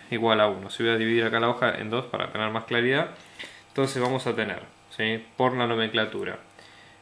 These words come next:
polinomio, ¿sí? De Taylor de grado dos. Esto es como yo lo escribo personalmente, ¿sí? Ya les digo, no, es una forma para tratar de hacerlo más práctico el, el problema, ¿sí? De x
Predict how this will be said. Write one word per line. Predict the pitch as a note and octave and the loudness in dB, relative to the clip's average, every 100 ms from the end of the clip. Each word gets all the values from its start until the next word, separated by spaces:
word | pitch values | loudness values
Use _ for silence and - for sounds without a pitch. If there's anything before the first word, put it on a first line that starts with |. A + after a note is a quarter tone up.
| - - - | -20 -6 2
polinomio, | C3+ C#3+ D3+ A#2+ G2 G2 G2+ - - - | 4 4 4 2 0 -6 -8 -14 -20 -20
¿sí? | - A#2 B2 C3+ - - - | -2 2 2 0 -10 -20 -6
De | A#2 A2 | 0 2
Taylor | A2 G2+ G2+ G2+ | 2 0 -2 -4
de | G#2+ | 2
grado | C3 D3 D3 | 4 6 6
dos. | D#3+ G3 G3 - | 6 4 0 -8
Esto | C3 C3+ | -4 -2
es | C3 | -2
como | B2 A2+ | -2 -4
yo | B2 C3 | 0 -2
lo | |
escribo | B2 B2+ A#2 | 0 0 0
personalmente, | A2+ G#2+ A2 G#2 F#2+ F2+ F2+ | -2 -4 -2 -2 -4 -8 -10
¿sí? | - | -8
Ya | G2+ | -6
les | G2+ | -6
digo, | G2 F#2+ G2 | -6 -10 -10
no, | G2 F#2+ G2+ - - | -10 -10 -12 -14 -12
es | - | -8
una | G#2 | -4
forma | A#2+ A#2 G#2+ | -2 -2 -2
para | - F2+ | -2 -4
tratar | - G2 G#2 | -6 -4 -2
de | G2 G2+ - - - - - | -2 -10 -16 -20 -20 -20 -2
hacerlo | - - A#2 | -2 2 0
más | A2 G#2 | 0 0
práctico | A2 A2 A2 G2 | 0 0 -2 -6
el, | F#2+ F#2+ | -6 -8
el | F#2+ | -8
problema, | G2+ G2 - - - - | -6 -6 -6 -10 -20 -10
¿sí? | - A2+ - - - - - - | -4 -4 -6 -18 -20 -20 -18 -2
De | A2 C3+ | 6 8
x | F3+ F3 F3 F3 - | 6 4 -2 -4 -10